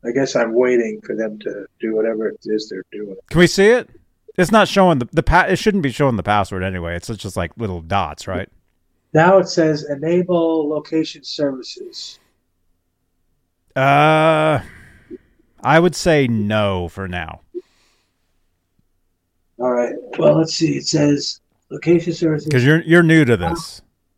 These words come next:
Speaker 1: Like maps and services like Spotlight, Suggestors, and Galleries.
Speaker 2: Well,
Speaker 1: Enable location services on this map. About location things and
Speaker 2: Right.
Speaker 1: home
Speaker 2: I would, for now, I, I would say no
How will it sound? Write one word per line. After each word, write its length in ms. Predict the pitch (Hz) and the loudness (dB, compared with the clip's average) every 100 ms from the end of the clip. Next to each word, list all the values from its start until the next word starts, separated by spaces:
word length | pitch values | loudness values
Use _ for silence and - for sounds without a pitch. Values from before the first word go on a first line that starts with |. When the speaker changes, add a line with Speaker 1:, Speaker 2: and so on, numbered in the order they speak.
| _ _ _ _ - | _ _ _ _ -4
Speaker 1:
Like 260 | 151 147 | -2 -2
maps 540 | 151 160 165 160 - - | -2 0 0 0 -6 -8
and 420 | 156 143 143 143 | -4 -2 -2 -6
services 460 | - 165 151 156 - | 0 0 0 -6 -6
like 140 | 147 | -6
Spotlight, 600 | - - - 180 165 151 | -6 -4 -2 -2 -2 -4
Suggestors, 600 | 147 143 151 - - 143 | -6 -6 -4 -2 -4 -8
and 80 | 143 | -8
Galleries. 520 | 143 139 139 135 - _ _ _ _ _ - | -8 -6 -6 -6 -8 _ _ _ _ _ -10
Speaker 2:
Well, 540 | 151 185 196 190 185 156 _ _ _ - - _ - | -6 -4 -2 -2 -6 -10 _ _ _ -20 -20 _ 2
Speaker 1:
Enable 600 | 175 185 190 185 170 - - | 4 6 6 6 4 0 -4
location 500 | 190 165 175 165 165 | 2 2 2 0 -2
services 560 | 143 170 165 160 170 147 | -2 0 0 -2 -8 -8
on 200 | 151 147 | -10 -12
this 240 | 151 151 160 | -14 -14 -6
map. 340 | 175 170 165 - _ _ _ _ _ _ _ | -4 -2 -4 -8 _ _ _ _ _ _ _
About 400 | 139 151 160 160 | -10 0 2 2
location 560 | 175 151 160 151 151 135 - | 0 0 0 0 -4 -8 -2
things 440 | 156 160 151 - - | 0 0 -2 -8 -10
and 340 | 143 135 127 | -8 -6 -2
Speaker 2:
Right. 280 | 135 123 110 | 2 2 2
Speaker 1:
home 100 | 156 | 2
Speaker 2:
I 80 | 185 | 2
would, 220 | 196 - | 0 -2
for 120 | 180 | 2
now, 360 | 170 185 190 185 | 4 6 6 6
I, 220 | 131 143 | 6 2
I 240 | 147 123 143 | 0 2 2
would 160 | 139 | 0
say 220 | 113 131 104 | -2 -2 -2
no 500 | 95 95 92 90 | -4 -4 -4 -6